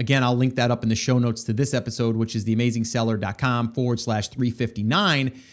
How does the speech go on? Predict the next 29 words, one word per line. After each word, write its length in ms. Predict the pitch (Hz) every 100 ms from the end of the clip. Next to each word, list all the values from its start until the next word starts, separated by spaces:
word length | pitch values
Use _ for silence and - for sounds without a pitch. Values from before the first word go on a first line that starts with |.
| - - - -
But, 360 | 156 143 -
you 80 | 175
know, 360 | 151 139 135 - -
we 320 | 160 185 226 160
actually 240 | 151 151
talked 280 | 151 233 339
about 500 | 127 123 120 120 -
a 80 | 151
recent, 540 | 127 151 165 160 139 - - _
a 120 | 143 147
recent 460 | 170 - 143 127
case 260 | - 233 240
study 240 | 131 127
that 100 | 120
we 100 | 156
did 200 | 160 135
on 220 | - 131
a 40 | 127
launch 340 | 127 131 131
that 120 | 120 139
we 160 | 240
did, 340 | 202 120 120 - - - -
um, 280 | 139 135 127
over 180 | 165 151
the 80 | 143
course 320 | 143 156 143
of 80 | 120
five 380 | - 135 131 117
days. 560 | 147 202 139 117 113